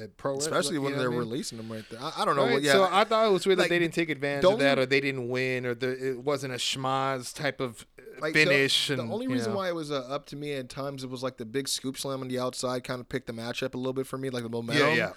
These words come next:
Speaker 1: Mm-hmm.
Speaker 2: And then, like, the fact that Ricky got the comeuppance, even though Spears wasn't there this week.
Speaker 1: Yeah.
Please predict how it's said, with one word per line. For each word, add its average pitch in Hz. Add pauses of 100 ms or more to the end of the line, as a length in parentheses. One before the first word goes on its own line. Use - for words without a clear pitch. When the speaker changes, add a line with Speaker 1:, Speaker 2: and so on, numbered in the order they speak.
(160)
Speaker 1:
Mm-hmm. 123 (100)
Speaker 2:
And 135
then, 135
like, 131
the 131
fact 143
that 131
Ricky 135
got 131
the 120
comeuppance, 131
even 131
though 123
Spears 131
wasn't 135
there 135
this 131
week. 139 (160)
Speaker 1:
Yeah. 127